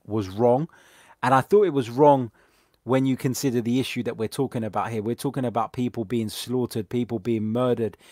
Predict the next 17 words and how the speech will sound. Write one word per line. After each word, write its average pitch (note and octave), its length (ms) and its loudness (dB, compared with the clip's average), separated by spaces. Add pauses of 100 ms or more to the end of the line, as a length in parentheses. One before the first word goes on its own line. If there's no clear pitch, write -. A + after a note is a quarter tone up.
(180)
because A2+ 280 -2
of A#2 60 -2
their A2+ 160 0
religion, A2 540 -2
which G#2+ 180 -8
is G2+ 160 -4 (240)
bang C3+ 260 2
out A#2+ 160 2
of G#2 160 -10
order. A2+ 380 -4 (640)
And B2+ 320 0 (540)
sponsorship E3 840 2
deals D#3 380 2
or C3 140 6
not, C#3+ 400 4 (840)
you C#3+ 140 0
know C3 240 2